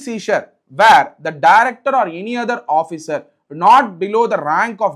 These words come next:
deputy director authorized by him for the purpose of this section on the basis of information in his possession has reason to believe the reason for such belief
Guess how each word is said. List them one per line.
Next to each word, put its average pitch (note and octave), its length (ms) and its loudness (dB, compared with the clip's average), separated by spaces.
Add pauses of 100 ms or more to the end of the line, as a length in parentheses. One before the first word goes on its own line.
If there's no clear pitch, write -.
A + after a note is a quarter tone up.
deputy D#3+ 260 -10 (100)
director C#3+ 420 -2 (440)
authorized C4 480 2
by D3 80 -4 (100)
him F3 120 -8 (480)
for B3 120 4 (120)
the A#3+ 140 -4
purpose A#3+ 360 -8
of F3 120 -8
this C#3+ 200 -14
section F3+ 280 -10 (340)
on B3 260 8
the C#4+ 140 -2
basis B3 260 -6
of G3 140 -12
information G3+ 540 -10
in D#3+ 100 -12
his D3+ 140 -20
possession D3 340 -8 (340)
has F3+ 140 0 (100)
reason A#3+ 320 -8
to D#3+ 60 -14 (100)
believe C#3+ 320 -4 (400)
the D3 140 -6
reason C#4+ 300 -2 (100)
for A#3+ 80 -2 (100)
such E3+ 220 -8
belief E3+ 200 -10